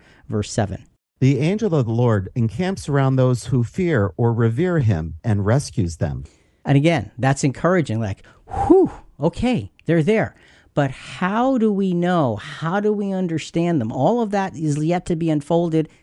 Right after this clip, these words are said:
Speaker 1: and that's all coming as we further develop this. But right now, after taking a look at these snapshots of the Old Testament, Jonathan, how do we go about adjusting our attitudes about angels?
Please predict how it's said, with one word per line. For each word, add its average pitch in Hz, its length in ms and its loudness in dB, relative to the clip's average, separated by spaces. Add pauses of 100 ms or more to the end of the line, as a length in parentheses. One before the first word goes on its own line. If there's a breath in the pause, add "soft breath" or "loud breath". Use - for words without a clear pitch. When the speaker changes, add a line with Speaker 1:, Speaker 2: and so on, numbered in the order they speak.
(140 soft breath)
Speaker 1:
and 131 140 -2
that's 143 180 -2
all 143 160 -2
coming 123 420 -2 (240 soft breath)
as 117 160 -4
we 123 140 0
further 123 340 -2
develop 113 480 0
this. - 280 -18 (320 loud breath)
But 131 100 -4
right 170 240 2
now, 165 360 0
after 135 260 -6
taking 151 400 0
a 131 40 0
look 151 240 0
at 127 120 -4
these 123 180 -4
snapshots 139 800 -4
of 127 100 -6
the 127 120 -4
Old 120 180 -4
Testament, 123 440 -4
Jonathan, 117 480 -2 (280 soft breath)
how 165 240 0
do 196 80 0
we 180 100 2
go 160 160 0
about 139 300 -2
adjusting 131 500 0
our - 80 -4
attitudes 117 760 -2 (200 soft breath)
about 107 340 2
angels? 98 540 -2